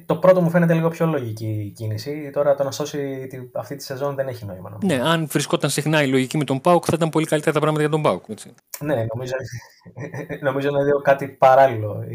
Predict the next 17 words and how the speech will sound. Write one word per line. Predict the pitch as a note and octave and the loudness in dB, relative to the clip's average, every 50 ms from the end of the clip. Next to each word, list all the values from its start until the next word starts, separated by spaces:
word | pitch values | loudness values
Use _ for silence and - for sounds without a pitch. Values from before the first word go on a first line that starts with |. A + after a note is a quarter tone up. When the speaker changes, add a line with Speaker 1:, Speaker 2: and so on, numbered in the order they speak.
| A2+ G#2+ A2 - - | -6 -6 -6 -8 -10
Speaker 1:
ισχύει | A#2+ A2+ - - B2+ | -14 -14 -10 -6 -4
αυτό. | A2+ A2 - G#2+ A2+ A2 - | -4 -4 -4 -8 -12 -10 -4
Από | - D3+ C#3+ D3 | 0 0 0 0
την | D3 D3 D3 D3 | 0 -2 0 0
άλλη, | E3+ F#3+ F#3+ | 0 0 0
δεν | F#3+ G#3 | -2 -4
ξέρω | G3+ G3+ G#3+ G3 D3 C3+ B2+ B2 A#2+ A2+ - | -2 2 4 6 8 8 6 6 2 -2 -2
κιόλας, | - A#2 A#2 A#2+ A#2+ A2+ | -2 0 0 0 -2 -2
μήπως | D#3 E3+ E3+ F#3 F3 F3 | 0 0 0 0 0 0
έχουν | E3 E3 E3+ | 2 0 0
και | E3 | 0
στο | - - | 0 -4
πίσω | - - E3 - C#3+ | -8 -8 -6 -4 -2
μέρος | C#3+ D3+ D3+ D3 | -2 -2 -4 -4
του | - C#3+ | -8 -8
μυαλού | C3+ B2+ B2 C3 D3 | -6 -4 -2 -4 -4
τους | D3 C#3+ G#2+ - - - - - _ | -4 -6 -10 -12 -14 -16 -18 -20 _